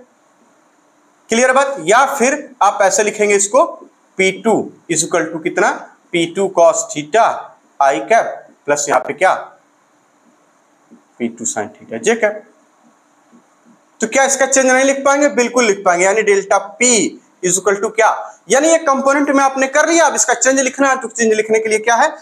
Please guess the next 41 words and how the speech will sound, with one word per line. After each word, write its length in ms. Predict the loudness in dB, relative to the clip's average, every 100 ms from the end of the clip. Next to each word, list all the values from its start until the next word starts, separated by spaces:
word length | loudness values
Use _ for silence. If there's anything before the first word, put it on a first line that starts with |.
| -8
कहेंगे 200 | -2 0 0
देखिए 380 | -2 0 0 0 -6 _ _ -4
पी 140 | -4 -2 0
टू 280 | 0 0 -6 -20 _ -2
माइनस 400 | 0 0 0 -2
पी 240 | -4 -4 0
वन, 220 | 0 -2 -10 _ _ -4
या 200 | 0 2
फिर 200 | 2 2
आप 220 | 2 0
लिखेंगे 300 | -4 -2 -2
क्या? 180 | 0 0 0 -2 0
M 200 | 2 2 0 -4 -14 -2
into 380 | 0 0 0 2 0 -4 -8
V 180 | 0 2 2
two 180 | 2 2 0 -4
minus 380 | 0 0 0 -4
V 100 | -4
one, 180 | -2 -4 -6 _ _ _
दोनों 280 | 0 2 2
बातें 300 | 0 0 -4 -6 -20 _ _ _ -6
इसी 180 | -2 0
चीज 220 | 0 0
को, 140 | 0 -4 -4 -18 _ -10
तो 60 | -4
इसको 300 | -2 0 2
भी 80 | 2
लिख 140 | 2
सकते 260 | 0 0 0
हैं, 80 | 0
इसको 200 | 0 0
भी 60 |
लिख 100 | 0
सकते 260 | 0 -2 -2
हैं, 140 | -4 -6 _ 0
तो 60 |
आप 180 | 0 2
दोनों 220 | 2 2 2
को 100 | 0
लिख 200 | -2 -2
लीजिए। 280 | 0 0